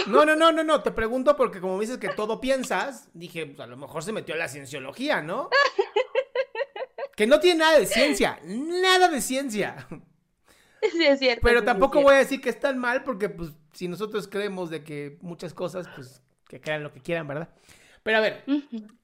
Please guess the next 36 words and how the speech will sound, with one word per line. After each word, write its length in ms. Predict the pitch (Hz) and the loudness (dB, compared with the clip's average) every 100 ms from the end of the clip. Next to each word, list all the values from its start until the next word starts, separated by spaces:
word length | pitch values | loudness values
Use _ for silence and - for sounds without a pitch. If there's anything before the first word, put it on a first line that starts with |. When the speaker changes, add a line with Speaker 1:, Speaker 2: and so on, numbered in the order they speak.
| _ | _
Speaker 1:
eh, 260 | 208 202 196 | -4 -4 -2
¿cómo 280 | 254 285 302 | -2 4 4
es 120 | 285 | 6
que 120 | 277 | 2
una 220 | 262 254 | 2 2
nueva 240 | 240 240 233 | 2 2 0
espiritualidad 600 | - 214 185 185 180 196 | -2 -4 -2 0 0 0
te 100 | 190 | -2
lleva 360 | 190 190 190 | -2 2 2
a 60 | 156 | 2
sobrepensar 600 | 160 160 156 156 156 170 | -2 -4 -4 -6 -6 -6
todo? 220 | 170 147 | -4 -6
Me 140 | 143 156 | -6 -10
suena 320 | - 202 214 | -10 -10 -8
que 120 | 202 170 | -8 -10
estás 240 | 170 - 190 | -10 -10 -6
más 180 | 214 214 | -4 -4
aprisionada 580 | - 170 147 185 196 | -4 -6 -6 -4 -4
que 80 | 180 | -4
antes. 340 | 262 247 226 - _ _ _ _ _ _ _ _ _ _ | -6 -6 -10 -12 _ _ _ _ _ _ _ _ _ _
Speaker 2:
Eso 280 | 254 269 320 | 0 2 0
sí 100 | 330 | 0
es 100 | 320 | -2
cierto, 400 | 330 285 277 277 | 2 4 4 2
ahí 80 | 233 | -2
sí 120 | 226 | 0
tienes 400 | 269 277 269 294 | -4 -2 0 -2
toda 240 | - 254 254 | 2 4 6
la 140 | 277 | 4
razón. 520 | 262 247 - 196 202 196 | 4 0 0 -2 -2 2
De 80 | |
hecho, 160 | 226 262 | 2 4
yo 140 | 262 | 2
lo 80 | 262 | 4
he 40 | 277 | 2
considerado 880 | 277 277 277 233 185 185 185 190 | 2 0 2 4 6 6 4 0